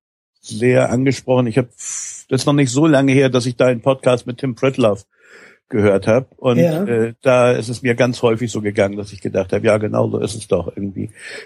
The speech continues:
Speaker 1: Äh, sich nicht den Riesenkopf um die Zukunft machen, sondern einfach halt jetzt das tun, äh, was man tun möchte und das lassen, was einem nicht mehr gefällt.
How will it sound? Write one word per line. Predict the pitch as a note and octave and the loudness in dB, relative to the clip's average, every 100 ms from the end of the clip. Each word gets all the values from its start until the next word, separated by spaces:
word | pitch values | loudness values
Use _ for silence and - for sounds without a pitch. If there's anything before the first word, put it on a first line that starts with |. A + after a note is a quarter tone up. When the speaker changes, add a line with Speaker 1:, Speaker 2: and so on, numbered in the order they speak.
| _ | _
Speaker 1:
Äh, | - A#2+ A#2 | 0 4 4
sich | A#2+ C#3 C3 | 2 2 4
nicht | E3 D#3+ | 2 2
den | D3 C3+ | 0 2
Riesenkopf | C3+ C#3 C3+ - C3 - | 0 0 -2 0 -2 -2
um | B2 | -8
die | B2+ A#2 | -6 -6
Zukunft | - D3 D3 B2+ - | -4 -4 -2 -4 0
machen, | G#2 G2+ A#2 | 0 0 -2
sondern | A#2+ A#2+ | -2 -2
einfach | - A#2 A#2 A#2+ - | 0 -2 2 0 2
halt | A2+ A2+ - | 0 -2 -2
jetzt | A#2 - - | -2 -2 -2
das | B2+ B2+ - | -2 -2 -14
tun, | - B2 B2+ B2 _ _ _ _ _ _ _ _ | -10 -8 -8 -10 _ _ _ _ _ _ _ _
äh, | G#2+ A2+ A2 A2 A#2+ - - - - | 2 4 4 4 0 -4 -16 -14 -2
was | B2+ - | -2 0
man | A2+ | -2
tun | G#2+ A#2 G#2 | -2 -8 0
möchte | C3+ E3+ - F#3+ | 0 2 0 0
und | - B2 | -2 -2
das | A#2 - | -2 0
lassen, | A2+ C3+ - C3 | 0 0 0 0
was | A#2+ A#2+ | 0 0
einem | A2+ A2 | 0 2
nicht | G#2+ - | 0 0
mehr | F#2+ | -2
gefällt. | F#2+ - F#2 E2+ - | -4 -2 0 0 -4